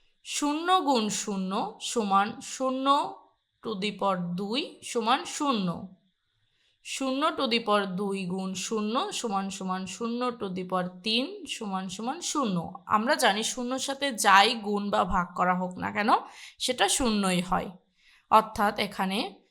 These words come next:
শূন্য এর উপর সূচক যাই থাকুক না কেন এর মান সর্বদা শূন্য হবে। রোল নম্বর এর শেষ অঙ্কের সাপেক্ষে চকলেট প্রদান করায়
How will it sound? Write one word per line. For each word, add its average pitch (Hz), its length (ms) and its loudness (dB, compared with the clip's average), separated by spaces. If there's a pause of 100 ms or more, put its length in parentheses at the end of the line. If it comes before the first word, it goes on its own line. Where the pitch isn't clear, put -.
শূন্য 294 460 2
এর 294 240 8
উপর 226 300 6
সূচক 233 540 0
যাই 202 300 8
থাকুক 254 460 0
না 190 120 0
কেন 180 260 0 (560)
এর 208 220 4
মান 190 380 6
সর্বদা 196 540 2
শূন্য 302 380 0
হবে। 196 520 -2 (500)
রোল 247 420 6
নম্বর 320 380 6
এর 208 300 4
শেষ 202 520 0
অঙ্কের 196 420 0
সাপেক্ষে 208 840 0
চকলেট 240 580 4
প্রদান 196 380 2
করায় 190 340 10